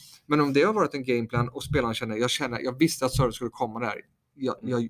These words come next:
Speaker 1: jag valde att göra det. Ja, men då, då var det ju rätt.
Speaker 2: Mm.
Speaker 1: Men sen är det ju, annars är det rätt, annars är det alltid lätt att säga så här: "Ja, men det var fel beslut för att du missade den."
Speaker 2: Mm.
Speaker 1: Det behöver det inte vara. Och där tror jag som spelare att, att jag har lättare att förstå. Om man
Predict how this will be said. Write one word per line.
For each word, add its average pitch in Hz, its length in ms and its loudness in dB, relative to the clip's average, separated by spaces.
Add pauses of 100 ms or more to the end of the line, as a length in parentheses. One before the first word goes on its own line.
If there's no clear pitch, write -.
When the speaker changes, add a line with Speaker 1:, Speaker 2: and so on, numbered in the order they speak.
Speaker 1:
jag 117 160 0
valde 110 300 0
att 113 60 0
göra 120 260 -2
det. - 200 -14 (540)
Ja, - 120 4
men 175 140 0
då, 170 280 -2 (720)
då 156 120 2
var 202 180 4
det 139 80 2
ju 147 100 4
rätt. - 540 -8 (120)
Speaker 2:
Mm. 110 220 -6 (320)
Speaker 1:
Men 165 100 4
sen 135 480 4
är 160 40 4
det 190 60 6
ju, 208 60 6
annars 156 340 0
är 196 60 4
det 220 120 4
rätt, 151 200 0
annars 143 320 0
är 190 40 2
det 208 60 2
alltid 208 180 2
lätt 139 120 4
att - 60 -6
säga 127 240 4
så 120 120 -2
här: 120 60 4
"Ja, 135 120 4
men 135 100 2
det 135 60 4
var 127 100 2
fel 127 240 0
beslut 120 420 0
för - 100 -6
att 113 80 -6
du 120 80 -8
missade 117 420 -6
den." 160 240 0 (220)
Speaker 2:
Mm. 110 220 -14 (260)
Speaker 1:
Det - 80 -4
behöver 170 260 2
det 160 40 2
inte 147 160 -6
vara. - 280 -6
Och 139 200 0
där 156 180 4
tror 170 160 0
jag 123 80 2
som 120 120 -8
spelare 135 520 0
att, 147 100 -4
att 127 100 -8
jag 131 100 -2
har 120 160 0
lättare 131 420 -2
att 110 80 -8
förstå. 135 440 -4
Om 123 120 -6
man 127 120 -4